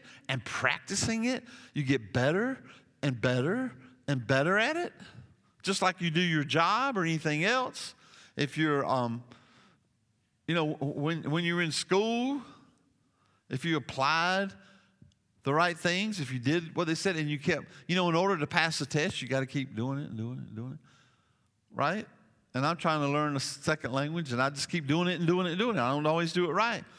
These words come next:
You know what I found? I gotta tell you this. This is awesome. We cleaned out, last weekend my sisters came. Was it last weekend? Yeah.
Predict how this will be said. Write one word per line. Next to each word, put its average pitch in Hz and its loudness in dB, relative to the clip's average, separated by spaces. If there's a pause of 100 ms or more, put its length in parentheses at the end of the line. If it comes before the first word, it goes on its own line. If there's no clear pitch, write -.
(180)
You 190 2
know 226 4
what 220 4
I 208 4
found? 208 0
I - -4
gotta 151 -2
tell 143 -4
you 117 -2
this. 104 -2
This 117 -6
is 110 -12
awesome. - -6 (560)
We 165 0
cleaned 175 0
out, 156 2
last 160 0
weekend 151 -2
my 127 2
sisters 131 -4
came. 113 -4
Was 117 -6
it 78 -4
last 131 -2
weekend? 151 -8 (180)
Yeah. 110 -8